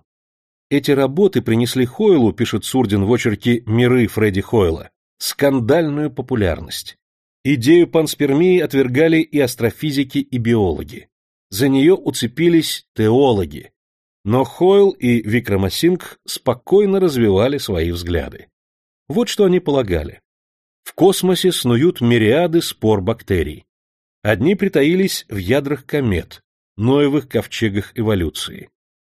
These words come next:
Другие набились в расселины метеоритов. Третьи пересекают космический океан без всяких транспортных средств, плывут по нему,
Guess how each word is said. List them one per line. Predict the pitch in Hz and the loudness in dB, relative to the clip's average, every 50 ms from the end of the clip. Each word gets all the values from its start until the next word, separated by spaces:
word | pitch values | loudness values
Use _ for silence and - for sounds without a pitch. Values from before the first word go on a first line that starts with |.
| _ _ _ | _ _ _
Другие | 95 131 123 131 123 110 143 196 214 208 202 | -2 0 2 2 2 0 0 0 2 4 4
набились | 190 165 131 139 175 190 196 190 - - - - | 4 2 2 2 0 2 0 0 -2 -4 -8 -6
в | 123 117 | -2 -2
расселины | 127 127 120 - - - 151 160 160 156 156 156 | 0 0 -2 -4 -2 0 2 2 4 4 2 2
метеоритов. | 151 151 147 - 147 139 131 123 104 80 71 - - - - - _ _ _ _ _ _ _ _ _ _ _ | 2 0 0 -2 -2 0 0 0 0 -2 -4 -8 -14 -20 -20 -20 _ _ _ _ _ _ _ _ _ _ _
Третьи | - 104 113 135 139 - 147 131 | -2 2 2 2 2 2 0 0
пересекают | 139 135 131 120 - 120 - 147 147 151 131 - | 0 0 0 0 -2 0 0 2 2 2 2 0
космический | - 127 120 - 143 147 - - 143 - - 127 120 | -2 -2 -2 -2 -2 -2 0 -2 -2 -2 0 0 -2
океан | 104 - 113 127 160 170 156 139 123 | 0 2 2 2 2 2 2 0 0
без | 131 123 - | 0 -2 -2
всяких | - - - 180 180 - 175 147 - | -4 -2 -2 -2 0 0 -2 -4 -4
транспортных | _ - 101 127 147 139 123 - - 139 123 127 143 127 123 | _ -4 -2 -2 -2 -2 -4 -6 -8 -8 -6 -6 -6 -8 -6
средств, | - - 117 110 85 73 - - - - - _ _ _ _ _ _ _ | -4 -2 0 0 0 -2 -4 -10 -16 -18 -20 _ _ _ _ _ _ _
плывут | - 123 143 151 143 135 135 120 - - | -2 2 2 2 4 4 2 0 0 -2
по | - 95 | -4 -2
нему, | 90 95 117 143 165 170 165 - _ | -2 0 0 0 0 0 0 -2 _